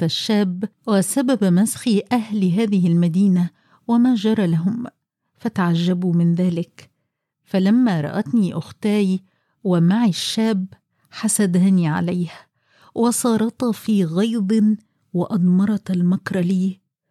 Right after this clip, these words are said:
ثم نزلنا المركب وأنا بغاية الفرح وأكثر فرحي بصحبة هذا الشاب، وأقمنا ننتظر الريح حتى طاب لنا الريح،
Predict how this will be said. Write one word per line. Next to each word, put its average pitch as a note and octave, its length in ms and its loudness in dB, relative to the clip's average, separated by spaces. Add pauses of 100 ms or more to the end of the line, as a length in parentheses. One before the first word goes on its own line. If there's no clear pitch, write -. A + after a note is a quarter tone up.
ثم G#3+ 200 2
نزلنا A3+ 480 2
المركب F#3+ 600 0
وأنا G3+ 560 0
بغاية A3 760 0
الفرح - 680 -6 (500)
وأكثر F3+ 520 -2
فرحي G3+ 600 0
بصحبة F#3+ 880 -2
هذا F#3+ 220 0
الشاب، G3 600 -4 (380)
وأقمنا C#4 680 2
ننتظر G#3+ 720 2
الريح A3 540 -2 (120)
حتى - 540 -4
طاب A3 400 -2
لنا G3 300 2
الريح، F3+ 540 -4